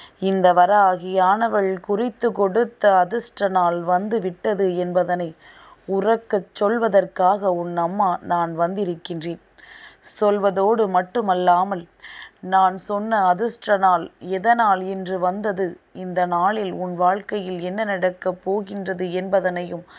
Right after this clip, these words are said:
உனக்கு நடத்தி காட்டுவதற்காக உன் தாயானவள் நான் வந்திருக்கின்றேன். என் பிள்ளையே, ராஜயோகத்தை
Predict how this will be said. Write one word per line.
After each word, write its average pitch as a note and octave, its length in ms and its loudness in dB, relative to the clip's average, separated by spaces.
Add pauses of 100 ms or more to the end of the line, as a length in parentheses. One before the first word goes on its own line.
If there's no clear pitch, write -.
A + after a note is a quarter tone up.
(420)
உனக்கு G3 420 0
நடத்தி F#3 480 -2 (100)
காட்டுவதற்காக G3 1160 0
உன் F3 220 -6
தாயானவள் F3 840 2 (100)
நான் E3+ 340 -6
வந்திருக்கின்றேன். E3+ 840 -8 (960)
என் G3+ 280 0
பிள்ளையே, G#3 500 2 (500)
ராஜயோகத்தை F#3 1120 0